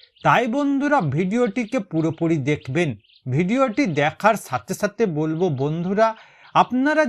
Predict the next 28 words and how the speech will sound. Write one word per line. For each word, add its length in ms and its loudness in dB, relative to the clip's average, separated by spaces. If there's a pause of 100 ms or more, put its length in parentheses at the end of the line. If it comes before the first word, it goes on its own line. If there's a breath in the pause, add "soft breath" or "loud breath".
যারা 180 2 (220)
আমাদের 320 0 (120)
চ্যানেলে 340 2
নতুন 220 -2 (100)
দর্শক, 480 0 (100)
চ্যানেলটি 280 -2 (100)
সাবস্ক্রাইব 520 0 (100)
করে 180 2 (380 soft breath)
all 240 6 (140)
নোটিফিকেশন 680 -2 (120)
বেলটি 340 0 (180)
on 80 0 (160)
করে 180 0
নেবেন 340 0 (360 soft breath)
বিভিন্ন 400 2 (220)
সরকারি 400 2 (120)
প্রকল্পের 560 0 (140)
আপডেট 340 -2 (100)
সবার 320 2 (100)
প্রথম 280 -4 (140)
পাবার 380 2
জন্য। 260 -2 (520 soft breath)
চলুন 340 2 (100)
বন্ধুরা, 480 2 (220)
আজকের 360 0 (120)
ভিডিওটি 520 0 (400 soft breath)
শুরু 340 0 (120)
করা 200 2